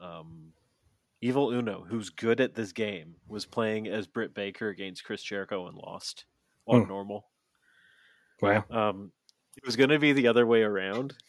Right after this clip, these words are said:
Speaker 1: uh, Chris Jericho versus Britt Baker, with him playing Chris Jer-, and M J <laughs> and, and Orange Cassidy was like,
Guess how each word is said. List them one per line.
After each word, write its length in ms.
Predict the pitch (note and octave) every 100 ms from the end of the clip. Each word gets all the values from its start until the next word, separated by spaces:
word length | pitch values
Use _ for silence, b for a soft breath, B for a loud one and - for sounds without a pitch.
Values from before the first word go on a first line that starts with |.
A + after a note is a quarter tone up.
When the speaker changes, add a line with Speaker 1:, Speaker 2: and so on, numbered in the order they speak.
| - -
Speaker 1:
uh, 200 | A#2+ G#2 G2
Chris 220 | A#2 G#2
Jericho 500 | - G2 G2+ A2 G2+
versus 540 | G2 G2+ - G2+ F2+ -
Britt 200 | - G#2
Baker, 360 | - F#2+ - A2
with 160 | G2+ F#2+
him 140 | G2+
playing 240 | - G#2 F#2+
Chris 180 | G#2+
Jer-, 140 | - A2 b b
and 160 | A2+
M 160 | A2+ A2+
J 300 | G#2+ G#2+ G2 -
<laughs> 140 | A#2
and, 260 | A2 G#2 G2+ - B B B B F3 D#3+
and 120 | A2+ A2+
Orange 220 | A2 A2
Cassidy 360 | G#2+ G2+ -
was 100 | G2+
like, 160 | F#2+ F#2